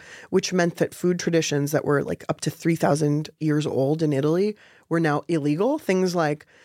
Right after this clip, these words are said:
storing, um, there's a kind of cured meat called lardo di colonnata, which is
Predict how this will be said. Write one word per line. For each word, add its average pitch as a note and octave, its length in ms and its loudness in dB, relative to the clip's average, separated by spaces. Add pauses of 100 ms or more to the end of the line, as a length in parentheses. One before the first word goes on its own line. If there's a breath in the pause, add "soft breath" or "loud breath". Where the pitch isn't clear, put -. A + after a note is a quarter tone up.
(140 soft breath)
storing, F#3 880 0
um, C#3+ 480 0
there's E3 220 0
a D#3 80 2
kind D#3+ 320 0
of D#3 100 -4
cured D#3+ 380 0
meat D3+ 220 0
called C#3+ 260 -2
lardo D3+ 360 4
di D#3 120 -4
colonnata, C#3+ 800 0 (380 loud breath)
which E3 420 -2
is D3+ 460 0